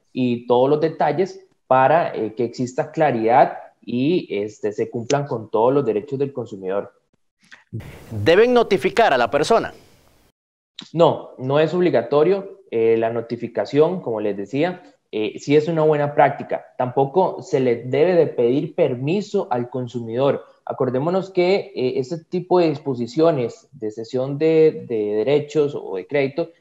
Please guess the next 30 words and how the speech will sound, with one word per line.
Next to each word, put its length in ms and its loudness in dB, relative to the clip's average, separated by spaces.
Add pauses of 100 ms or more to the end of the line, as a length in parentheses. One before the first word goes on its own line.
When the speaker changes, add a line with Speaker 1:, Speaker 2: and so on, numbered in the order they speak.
(100)
Speaker 1:
ya 80 -2
está 200 -2
estipulado 600 2
en, 440 -6
en 240 -6
el 160 -4
contrato. 640 0 (180)
Es 100 -8
decir, 420 -2 (200)
casi 340 -2
todos 200 2
los 160 0
contratos 560 -2
que 140 -10
uno 240 -6
firma 340 -4
con 120 -10
las 100 -10
entidades 360 -4
financieras 440 -2 (260)
viene 200 2
una 240 -4
cláusula 540 2
en 100 -4
específico 920 -6 (100)
en 180 -6
donde 280 0
desarrolla 540 0
este 180 -6
punto. 520 -6